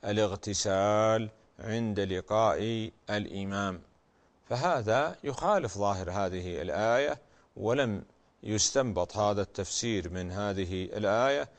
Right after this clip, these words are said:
ومن ثم لا يكون تفسيراً، آه، مقبولاً. ومن أمثلته أيضاً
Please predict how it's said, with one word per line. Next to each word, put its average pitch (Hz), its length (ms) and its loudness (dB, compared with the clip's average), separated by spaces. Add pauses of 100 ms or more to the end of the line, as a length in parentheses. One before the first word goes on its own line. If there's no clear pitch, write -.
(180)
ومن 139 260 -4
ثم 113 360 -2 (480)
لا 101 280 2
يكون 95 400 -4
تفسيراً، 98 720 -2 (320)
آه، 85 340 -4
مقبولاً. 90 840 0 (540)
ومن 120 720 0
أمثلته 135 1000 -4
أيضاً 120 600 2